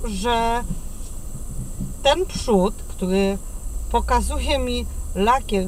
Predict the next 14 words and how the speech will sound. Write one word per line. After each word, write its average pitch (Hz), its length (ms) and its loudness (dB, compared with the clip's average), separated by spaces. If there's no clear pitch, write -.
cały 247 280 -2
czas - 320 -2
w - 80 -2
trakcie 226 420 -2
jazdy, 196 400 2
nie 494 220 6
jest - 560 0
jakoś 226 480 0
tam 202 340 4
dłuższy 269 760 4
od 247 340 -2
innych. 156 460 2
Tylko 262 460 4
nasze 262 680 0